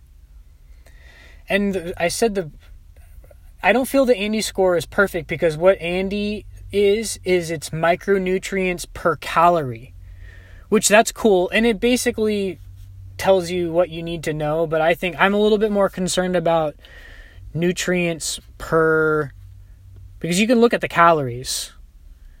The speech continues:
and you can look at, a lot of foods also have, like, their micronutrients listed on it too. But I, what I think the most important number is, is micronutrients per unit of weight,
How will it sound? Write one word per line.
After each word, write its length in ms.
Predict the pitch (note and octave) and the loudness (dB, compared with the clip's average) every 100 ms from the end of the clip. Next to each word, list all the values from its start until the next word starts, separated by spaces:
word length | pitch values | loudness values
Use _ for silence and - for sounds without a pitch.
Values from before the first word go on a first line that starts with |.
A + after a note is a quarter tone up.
| - - - - - - - - - - - - | -20 -20 -20 -20 -20 -20 -20 -20 -20 -20 -12 -4
and 180 | F3+ | -2
you 60 | F3 | 0
can 200 | F#3+ F3+ | 0 2
look 180 | G3 G3 | 4 6
at, 140 | F#3 | 6
a 40 | E3 | 6
lot 220 | E3+ F3+ | 6 4
of 100 | E3 | 2
foods 340 | - F3 D3+ | 0 0 2
also 300 | E3 E3 D#3+ | 2 2 0
have, 260 | C#3+ D3+ C#3+ | 0 -2 0
like, 180 | C#3+ - | -4 -2
their 180 | C#3 | -4
micronutrients 1160 | C3 E3 F#3 D3+ C3+ C3 - C3+ B2+ C3 - - - | 0 -2 -2 -4 -2 -4 -6 -6 -6 -6 -8 -10 -6
listed 400 | C#3+ C3 C3+ B2+ | -6 -6 -6 -6
on 160 | B2 | -6
it 120 | B2 C3+ | -8 -6
too. 340 | E3 C#3+ A#2+ - - - - - | -4 -4 -6 -14 -18 -16 -14 -2
But 80 | E3 | 0
I, 60 | |
what 160 | F3+ G#3+ | 2 2
I 80 | A3+ | 2
think 180 | A#3 | 0
the 120 | F#3+ F3+ | 0 0
most 280 | E3+ D#3 | 0 -2
important 400 | D#3+ D3 E3 D#3 | -6 -2 0 0
number 320 | D#3 D3+ D3 D3 | -4 -4 -2 -2
is, 240 | C#3+ C3+ | -2 -2
is 140 | C3 | -4
micronutrients 1040 | C3+ D3 D#3+ D#3+ D#3 D#3 - D3+ D3 C#3 - | -2 -2 -2 -4 -4 -6 -6 -4 -4 -6 -10
per 460 | - D#3 D3 C#3 C3 | -8 -4 -4 -4 -4
unit 400 | B2+ D3+ D3 C3+ - - - - - | -4 -4 -4 -6 -12 -20 -20 -20 -6
of 200 | C#3+ B2+ | -4 -2
weight, 480 | C#3+ C3+ - - | -2 -2 -8 -16